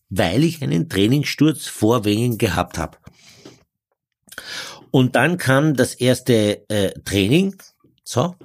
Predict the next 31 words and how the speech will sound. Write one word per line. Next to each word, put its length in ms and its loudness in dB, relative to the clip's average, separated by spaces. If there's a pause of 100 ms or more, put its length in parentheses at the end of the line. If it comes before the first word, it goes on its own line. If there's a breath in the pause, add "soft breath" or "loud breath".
(1000 loud breath)
Und 520 2
dann 180 0
habe 160 0
ich 60 -4
gesagt, 420 -4 (140)
äh, 300 2 (380)
ich 160 2
fahr 200 0
das 140 0
Training 420 2
nur, 600 2
wenn 160 0
ich 120 0
fit 300 0
bin, 180 2
sonst 260 -10
fahr 160 2
ich 60 2
das 180 0
nicht. 240 -2
Die 60 2
längste 300 2
Abfahrt 280 0
der 100 2
Welt 200 -4
fahr 260 -2
ich 180 -6
nicht, 460 -2
wenn 220 0
ich 140 -2
halb 240 -2